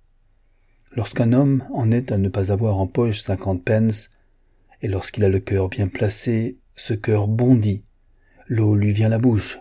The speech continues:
si cette bouche n'est pas défectueuse, à la vue d'un autre homme portant sur lui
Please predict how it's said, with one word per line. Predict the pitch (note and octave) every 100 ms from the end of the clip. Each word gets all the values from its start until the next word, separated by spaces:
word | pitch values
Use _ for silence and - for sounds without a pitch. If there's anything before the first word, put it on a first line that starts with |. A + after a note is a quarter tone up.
| _ _
si | -
cette | - G#2+
bouche | G2 G2+ F#2 G#2+
n'est |
pas | G2+ G2+
défectueuse, | G2 F#2+ G2+ - G#2 G#2+ A2+ - _ _ _ _ _ -
à | C3+
la | A#2
vue | C#3
d'un | B2+ G#2+
autre | C3 D#3 -
homme | G#2 B2+ B2
portant | B2+ A2+ - F2+
sur | - G2+
lui | B2 C3